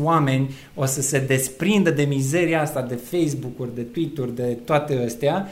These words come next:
și să intre într-o lume în care, da, eu în continuare pot să aleg și știu cine o să vadă poza aia, eu sunt în poziția în care dacă îți trimit ție un mesaj să știu că doar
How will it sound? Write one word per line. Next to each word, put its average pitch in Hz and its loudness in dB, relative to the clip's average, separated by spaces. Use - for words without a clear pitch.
și 190 -4
să 185 -2
intre 180 0
într-o 143 0
lume 170 -2
în 156 -6
care, 147 0
da, 143 0
eu 147 2
în 127 0
continuare 123 0
pot 165 0
să 147 -2
aleg 131 2
și - -6
știu 180 -2
cine 180 -4
o 160 0
să 131 -4
vadă 120 -2
poza 117 -6
aia, 117 -4
eu 180 6
sunt 156 -2
în 139 0
poziția 135 -2
în 135 -2
care 127 0
dacă 123 -2
îți 117 -4
trimit 143 -2
ție 165 2
un 131 0
mesaj 120 0
să - -6
știu 147 -2
că 139 -2
doar 120 2